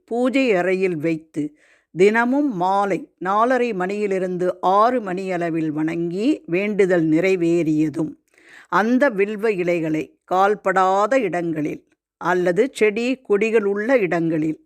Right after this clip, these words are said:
அல்லது நீரில் விட்டுவிடவும். இவ்வாறு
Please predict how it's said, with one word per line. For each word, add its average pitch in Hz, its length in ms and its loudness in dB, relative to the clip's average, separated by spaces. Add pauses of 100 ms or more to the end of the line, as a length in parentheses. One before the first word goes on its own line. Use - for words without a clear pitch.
அல்லது 170 480 -2
நீரில் 202 480 0
விட்டுவிடவும். 160 880 -2 (840)
இவ்வாறு 170 640 2